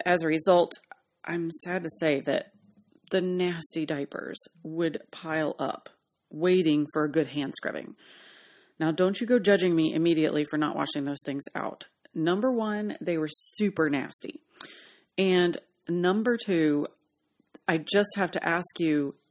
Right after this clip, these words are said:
have you ever tried to keep three little boys alive? It's not, like, once they're off the changing table, the, there's, there's, there's no guarantee that they aren't dead. So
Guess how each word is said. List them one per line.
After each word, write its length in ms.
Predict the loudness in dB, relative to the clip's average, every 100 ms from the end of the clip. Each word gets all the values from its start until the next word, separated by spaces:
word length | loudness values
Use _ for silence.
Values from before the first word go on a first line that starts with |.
| -14
have 220 | -6 -2
you 140 | -2 -2
ever 240 | -2 -2
tried 400 | -4 -4 -2 -2
to 80 | -4
keep 500 | -10 -6 -2 -2 -4 _ _ _ _
three 180 | -2 0
little 200 | 2 0
boys 280 | 0 -4 -4 -6
alive? 400 | -4 -4 -4 -8 -12 -20 -20 -20 -20 -20 -20 _ _ _ _ 2
It's 280 | 2 2 0
not, 320 | 0 -2 0
like, 180 | 0 0
once 360 | -2 0 0 4
they're 280 | 2 2 4
off 300 | 6 6 4 0
the 60 | -4
changing 520 | 0 0 0 0 -2
table, 720 | -2 -2 0 2 2 2 0 _ _ _ _ _ _ _ _ 2
the, 220 | 4 4 -2 _ -20 -20 _ _ _ _ _ _ _ 2
there's, 300 | 4 4 2 -2
there's, 280 | 2 2 2 -4 -8 _ _ -2
there's 160 | 0
no 180 | 4 4
guarantee 540 | 6 4 4 4 2
that 180 | 4 2
they 160 | 4 2
aren't 200 | 2 2
dead. 280 | 0 0 -6 _ -20 -20 -20 -16 -6
So 580 | 2 4 6 4 2